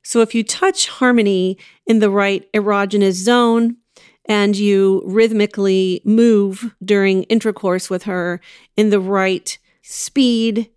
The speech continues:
and intensity, Harmony can have a robogasm. She knows how often you want sex and in what ways.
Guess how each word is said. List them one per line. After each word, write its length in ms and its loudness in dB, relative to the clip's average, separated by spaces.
and 100 2
intensity, 920 0
Harmony 420 -2
can 200 0
have 300 -2
a 80 0
robogasm. 1300 -2
She 240 -2
knows 220 2
how 220 -2
often 360 -2
you 120 0
want 240 -4
sex 640 -10
and 100 0
in 120 2
what 160 -2
ways. 680 -2